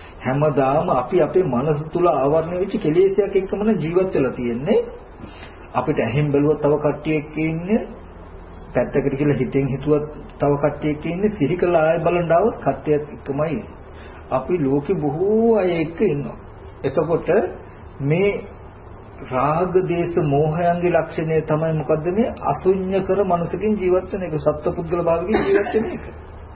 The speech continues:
නමුත් අපි මෙහෙම හම්බ වෙද්දිත්, ජී-, ජීවත් වෙද්දිත් මෙතන යථාර්ථයේ තියෙන ශුන්‍යතාවය. ශුන්‍යතාවය. ඔන්න ඔය ශුන්‍යතාවයට තමයි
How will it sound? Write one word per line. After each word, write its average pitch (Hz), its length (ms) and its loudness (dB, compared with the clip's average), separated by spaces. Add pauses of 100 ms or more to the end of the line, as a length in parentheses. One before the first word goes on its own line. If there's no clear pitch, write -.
(1400)
නමුත් 208 400 4 (140)
අපි 233 280 2
මෙහෙම 208 420 2
හම්බ 151 460 -2
වෙද්දිත්, 190 540 0 (120)
ජී-, 135 280 4
ජීවත් 202 500 2
වෙද්දිත් 156 400 -2
මෙතන 151 300 -2
යථාර්ථයේ 165 720 2
තියෙන 180 280 0
ශුන්‍යතාවය. - 540 -6 (1160)
ශුන්‍යතාවය. - 600 -4 (1200)
ඔන්න 170 240 2
ඔය 196 120 4
ශුන්‍යතාවයට 170 840 2
තමයි 143 460 0